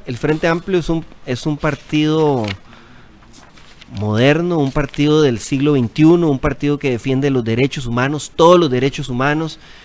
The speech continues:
eh, no solo algunos, no solo a veces, no solo los, los individuales y los sociales, no, no solo los económicos,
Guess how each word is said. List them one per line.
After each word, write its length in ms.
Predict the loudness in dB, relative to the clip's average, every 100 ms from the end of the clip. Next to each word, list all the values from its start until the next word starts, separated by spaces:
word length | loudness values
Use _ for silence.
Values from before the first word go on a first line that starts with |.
| -20 -10
eh, 500 | -2 0 0 -2 -6
no 480 | -8 -6 -6 0 2
solo 220 | 4 4
algunos, 680 | 6 8 8 8 6 4 2
no 140 | 2
solo 180 | 2 4
a 60 | 6
veces, 580 | 6 6 2 0 -2 -8 -16 -14 -4
no 160 | 0
solo 680 | 0 4 6 8 8 6 2
los, 640 | 0 0 0 -2 -8 -14 -16 -20 -6
los 200 | -4 0
individuales 680 | 2 4 6 6 6 4 2
y 40 |
los 160 | 0 0
sociales, 440 | -2 0 2 2
no, 440 | 4 4 6 4 0 -10 -8
no 120 | -4
solo 200 | 2 4
los 160 | 6 4
económicos, 880 | 2 2 6 6 4 2 -2 -4